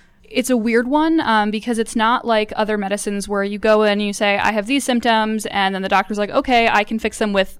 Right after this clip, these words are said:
these drugs," um, because it's entirely hormonal based. And so,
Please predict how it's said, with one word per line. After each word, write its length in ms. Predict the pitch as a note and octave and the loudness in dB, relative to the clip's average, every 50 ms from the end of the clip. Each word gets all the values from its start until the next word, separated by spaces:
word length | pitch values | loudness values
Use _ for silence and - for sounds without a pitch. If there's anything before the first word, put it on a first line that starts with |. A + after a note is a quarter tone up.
| - _ - | -20 _ -14
these 260 | F#3 G3+ G#3+ G3+ - | -8 -6 -6 -6 -4
drugs," 480 | - - - A2+ - - - - - - - - - - - | -4 -4 -6 -6 -6 -10 -12 -12 -12 -14 -16 -20 -20 -12 -2
um, 260 | - G#3 G3 F#3+ G3 | 2 2 2 2 2
because 180 | G3 G#3+ A3+ G#3+ | 0 -2 -2 -4
it's 80 | G3+ - | -2 -4
entirely 400 | A3 A3 A3+ A3 A3 A3 A3 G#3+ | -4 -2 0 0 2 2 0 0
hormonal 400 | A3 G#3 F#3+ F3+ F3+ G3 A3+ A#3 | 0 -2 -2 -2 -4 -4 -4 -4
based. 380 | C4+ D4 E4+ D#4+ - - - - | -4 -4 -4 -6 -8 -10 -10 -4
And 300 | - G#3 G3 G3+ G3+ G#3 | -2 -2 0 0 -2 -4
so, 400 | - A3+ G#3 G3 F#3+ G3 F#3+ F#3 | -2 0 2 2 2 2 0 -4